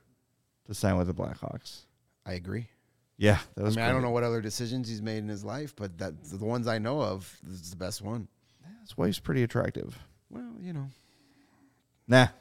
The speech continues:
Speaker 1: Hawks.
Speaker 2: Hawks.
Speaker 1: Yeah.
Speaker 2: Gotta
Speaker 1: It's
Speaker 2: go with the Hawks, my friend.
Speaker 1: It's just cool that he,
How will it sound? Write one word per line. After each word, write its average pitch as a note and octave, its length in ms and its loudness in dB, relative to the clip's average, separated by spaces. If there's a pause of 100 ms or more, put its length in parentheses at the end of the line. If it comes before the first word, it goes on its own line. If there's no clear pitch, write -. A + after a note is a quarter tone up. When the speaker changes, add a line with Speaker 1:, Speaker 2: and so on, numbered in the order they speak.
Speaker 1:
Hawks. - 380 -6 (180)
Speaker 2:
Hawks. - 460 -10
Speaker 1:
Yeah. E2 120 -6 (680)
Speaker 2:
Gotta E3 180 2
Speaker 1:
It's E3 100 2
Speaker 2:
go G#3 100 12
with G#3 180 12
the F3+ 120 12
Hawks, G3+ 400 10
my F#3+ 160 8
friend. F#3 400 4
Speaker 1:
It's - 120 6
just F4+ 140 6
cool D#3+ 260 12
that B2+ 120 10
he, B2 480 6